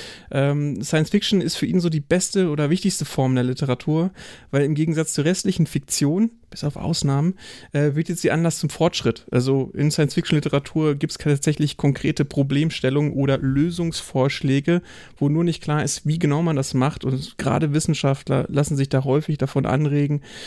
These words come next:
ähm, um dann irgendeine Umsetzung zu machen. Insofern ist es tatsächlich eine sehr spezielle Literaturform. Das findet man in anderen Literaturformen seltener. Es ist eins, also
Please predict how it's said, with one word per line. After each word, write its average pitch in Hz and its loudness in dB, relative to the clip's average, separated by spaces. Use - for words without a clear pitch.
ähm, 131 0
um 160 2
dann 135 0
irgendeine 143 0
Umsetzung 131 0
zu - -2
machen. 123 0
Insofern 135 0
ist - -6
es 156 -6
tatsächlich 156 0
eine 151 2
sehr 151 2
spezielle 151 0
Literaturform. 151 0
Das 139 -4
findet 156 2
man 139 2
in 135 2
anderen 139 2
Literaturformen 135 0
seltener. 127 0
Es 147 -6
ist - -6
eins, 151 0
also 139 0